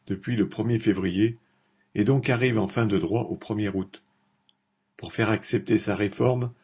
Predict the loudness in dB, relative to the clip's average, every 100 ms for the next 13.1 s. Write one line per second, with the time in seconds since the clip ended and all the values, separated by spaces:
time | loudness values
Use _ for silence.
0 | _ _ _ 2 4 6 4 4 4 4
1 | 4 4 4 2 2 2 2 0 -2 -2
2 | 0 -2 -4 -6 -2 -2 0 0 0 0
3 | 0 -2 -4 -4 -4 -4 -6 0 2 0
4 | _ _ -4 2 4 6 6 4 4 0
5 | 0 2 2 2 2 2 0 0 0 0
6 | 0 0 -2 -2 -4 -2 -2 -2 0 0
7 | -2 -8 _ _ _ _ _ _ _ _
8 | _ -2 2 6 6 6 2 0 0 0
9 | 0 0 0 0 0 -4 0 0 0 -2
10 | 0 0 0 0 0 -2 -2 -2 -2 -6
11 | -2 0 0 -2 -10 _ _ _ _ 2
12 | 2 2 -2 0 0 0 -2 -6 -4 -4
13 | -4